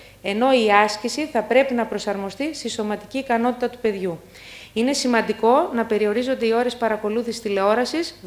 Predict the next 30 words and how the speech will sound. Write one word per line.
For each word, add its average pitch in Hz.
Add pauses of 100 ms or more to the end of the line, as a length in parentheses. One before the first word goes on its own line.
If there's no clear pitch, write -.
video 214
games 285 (100)
και 240
η -
ενασχόληση 226
με 233
το 226
ίντερνετ. 170 (560)
Ολοκληρώνοντας, 226
θέλω 254
να 240
τονίσω 220
ότι 254
η 226
αύξηση 247
του 240
ποσοστού 214
των 240
υπέρβαρων 240
και 226
παχύσαρκων 226
ατόμων 208
αποτελεί 220
ένα 254
κύριο 254
πρόβλημα 220
της 214
δημόσιας 240
υγείας 226
παγκοσμίως. 196